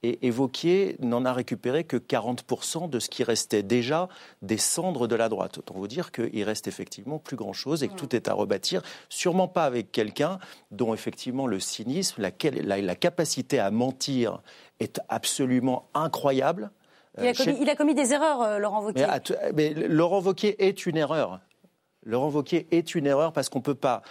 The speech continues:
Speaker 1: mentir à ce point-là dans la vie politique. Chez les Républicains, ils ont même l'habitude de dire que quand on serre la main de Wauquiez, après, il faut recompter ses doigts.
Speaker 2: Très bien, <laughs> c'est dit.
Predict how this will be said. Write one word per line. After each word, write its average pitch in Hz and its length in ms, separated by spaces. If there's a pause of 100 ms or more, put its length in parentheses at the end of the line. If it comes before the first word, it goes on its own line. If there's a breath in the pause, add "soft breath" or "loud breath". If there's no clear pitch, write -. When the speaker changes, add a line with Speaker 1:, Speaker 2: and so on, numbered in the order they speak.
(140 loud breath)
Speaker 1:
mentir 165 680 (140)
à 135 80
ce - 120
point-là 135 360
dans 120 100
la 104 80
vie 104 120
politique. 101 380
Chez 165 120
les 165 80
Républicains, 165 480
ils 165 140
ont 147 40
même 135 160
l'habitude 123 400
de 113 100
dire 123 220
que - 80
quand - 240
on 107 60
serre 151 240
la 131 100
main 113 120
de 107 80
Wauquiez, 104 260
après, 139 200
il 120 40
faut 117 140
recompter 104 280
ses 107 160
doigts. 95 220 (580 soft breath)
Speaker 2:
Très 233 140
bien, 240 280
<laughs> 339 60
c'est 233 220
dit. 302 180